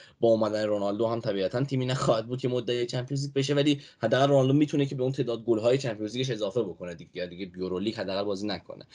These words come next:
باید ببینیم چه اتفاقی میفته، ولی از لحاظ، اه، مسائل دیگه خب پست‌های مخ-، مختلف این تیم نیاز به تقویت داره. یعنی تو دفاع راست این تیم خب مشخصه تنهاگ هنوز به وان بیساکا اعتماد نداره، دیگو دالو رو ترجیح می‌ده.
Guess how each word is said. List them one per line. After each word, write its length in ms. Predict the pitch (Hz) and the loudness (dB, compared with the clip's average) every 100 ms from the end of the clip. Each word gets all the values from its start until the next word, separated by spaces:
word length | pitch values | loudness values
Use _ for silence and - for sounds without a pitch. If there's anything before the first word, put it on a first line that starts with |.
| - - - _ | -20 -20 -20 _
باید 140 | 131 151 | 2 6
ببینیم 200 | 180 190 | 6 6
چه 140 | 214 | 2
اتفاقی 400 | 208 196 165 151 | 0 2 2 4
میفته، 440 | 143 139 135 156 139 | 2 4 2 2 2
ولی 220 | 170 226 | 4 2
از 100 | 208 | 2
لحاظ، 360 | 180 175 175 | 2 2 2
اه، 120 | 180 175 _ - 90 101 101 104 82 | -2 -2 _ -16 -12 -10 -12 -14 -16
مسائل 560 | 98 139 135 - 160 151 | -8 -6 -6 -4 -2 -2
دیگه 420 | 143 151 170 196 | -4 -2 2 2
خب 260 | - 151 - - - _ - 139 139 | 2 -2 -2 -20 -20 _ -10 -8 -2
پست‌های 360 | 156 143 - 175 | 0 0 2 2
مخ-، 220 | 196 175 | 2 0
مختلف 300 | 151 156 190 | -2 0 -2
این 180 | 180 185 | -2 -6
تیم 280 | 175 185 175 | -2 -4 -2
نیاز 220 | 151 160 170 | -2 -2 -2
به 60 | |
تقویت 520 | 175 165 160 165 160 | -4 -4 0 0 2
داره. 240 | 113 95 98 | 0 -2 -2
یعنی 300 | 101 113 117 | -2 -2 -4
تو 120 | 131 107 | -6 -4
دفاع 340 | 107 123 123 | 0 4 4
راست 400 | 113 117 127 - | 4 4 2 -2
این 100 | 123 | -8
تیم 300 | - - 120 | -8 -6 -4
خب 200 | 117 101 - - - | -4 -6 -10 -14 -2
مشخصه 580 | 117 123 131 135 139 135 _ | 0 2 0 2 0 0 _
تنهاگ 360 | 131 113 127 127 | -2 0 0 -2
هنوز 300 | 117 113 127 | -4 -4 -2
به 80 | 123 | -2
وان 240 | 117 110 | -2 -2
بیساکا 300 | 110 - 104 | -2 -2 4
اعتماد 340 | 127 117 110 113 | 4 4 -2 -2
نداره، 540 | 117 135 123 123 123 - - _ | -2 0 2 0 -4 -10 -20 _
دیگو 240 | 110 110 104 | 0 2 4
دالو 240 | 104 104 | 2 2
رو 80 | 120 | -2
ترجیح 460 | 123 107 92 123 135 | -2 -4 -2 2 4
می‌ده. 440 | 123 117 117 | 4 2 0